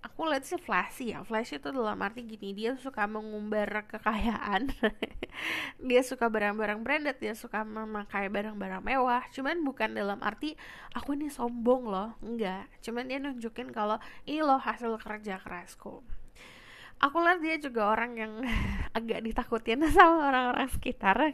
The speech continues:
Karismanya tuh gede banget, tinggi banget, dan men-, menggelegar banget karismanya. Jadi agak bikin orang minder. Em, balik lagi, orang-orang tuh minder bisa dari apa yang dia punya dalam kehidupan,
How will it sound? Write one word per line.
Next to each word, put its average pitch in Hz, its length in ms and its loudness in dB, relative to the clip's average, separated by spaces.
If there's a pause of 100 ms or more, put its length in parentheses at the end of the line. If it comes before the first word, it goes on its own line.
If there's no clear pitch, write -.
(100)
Karismanya 294 720 6
tuh 381 400 0
gede 233 320 6
banget, 226 400 2
tinggi 247 320 -10
banget, 226 320 -4
dan 220 320 -6
men-, 220 560 -6 (560)
menggelegar 233 720 8
banget 202 320 2
karismanya. 190 720 -4
Jadi 208 240 -2
agak 233 320 -2
bikin 220 320 -8
orang 208 240 -4
minder. 226 360 -2 (760)
Em, 233 320 8
balik 233 240 4
lagi, 240 320 -2
orang-orang 247 400 4
tuh 370 160 -4
minder 285 320 -4
bisa 285 240 -4
dari 220 320 -2
apa 214 240 -2
yang 226 160 -8
dia 214 80 -4
punya 208 400 -8
dalam 202 320 -4
kehidupan, 202 720 -8